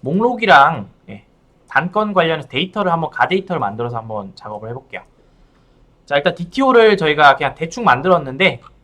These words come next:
어, 이제 제대로 한번 만들어 볼게요. 자, 일단은 이 어노테이션은 필요 없습니다. 디티오는 말 그대로 데이터를 담는 객체이기 때문에 제이피아이 어노테이션은 전혀 필요가 없다.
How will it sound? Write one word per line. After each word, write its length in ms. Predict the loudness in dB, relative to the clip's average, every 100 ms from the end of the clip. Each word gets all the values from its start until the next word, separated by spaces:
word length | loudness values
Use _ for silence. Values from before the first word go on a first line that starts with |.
| _ _ _
어, 140 | -14 -10
이제 160 | -10
제대로 300 | -6 -2 2
한번 180 | 2 2
만들어 280 | 0 -2 -8
볼게요. 300 | -16 -20 -20 _
자, 100 | -4
일단은 280 | 2 2 2
이 40 |
어노테이션은 600 | 0 0 -2 -4 -2 -4
필요 200 | -2 -2
없습니다. 440 | -2 -8 -14 -14 -20 _ _ _ -10
디티오는 360 | -6 -2 0
말 180 | 2 2
그대로 260 | 0 -2 -2
데이터를 420 | -2 -2 -4 -4
담는 460 | -4 -6 -8 -8 -12 _ _ _
객체이기 440 | -12 -6 -4 -4 -4
때문에 520 | -6 -4 -6 -8 -10 _ _ _
제이피아이 580 | -2 -2 -2 0 2 2
어노테이션은 500 | 0 -4 -10 -10 -10
전혀 220 | -10 -12
필요가 260 | -8 -8 -8
없다. 260 | -10 -14